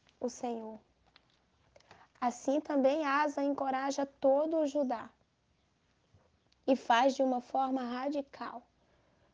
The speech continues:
começando por casa, com a sua avó, que era idólatra. Conta-se que, no trigésimo sexto ano do seu reinado, Israel invade Judá.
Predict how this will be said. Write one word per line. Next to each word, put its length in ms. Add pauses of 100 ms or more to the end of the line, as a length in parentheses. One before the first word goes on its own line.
começando 560
por 280
casa, 640 (200)
com 100
a 80
sua 300
avó, 400
que 160
era 260
idólatra. 640 (1400)
Conta-se 640
que, 440 (220)
no 180
trigésimo 720
sexto 580
ano 400 (240)
do 140
seu 240
reinado, 560 (920)
Israel 680
invade 500
Judá. 460